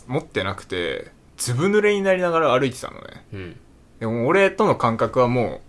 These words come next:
Speaker 1: う、ほんの五メートルぐらい。で、なんか、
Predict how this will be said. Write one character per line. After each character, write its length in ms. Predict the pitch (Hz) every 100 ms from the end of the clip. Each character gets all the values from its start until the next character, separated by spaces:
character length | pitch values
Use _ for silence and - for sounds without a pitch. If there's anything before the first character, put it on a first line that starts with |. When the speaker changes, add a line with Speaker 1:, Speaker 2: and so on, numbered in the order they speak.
| -
Speaker 1:
う、 40 |
ほ 80 | 135
ん 40 |
の 100 | 143
五 160 | 120 117
メ 140 | 139
ー 40 | 143
ト 100 | 147
ル 60 |
ぐ 60 | 131
ら 60 | -
い。 60 | - - - - - - -
で、 300 | 107 101 - - - - - - -
な 120 | 98
ん 20 |
か、 240 | 92 98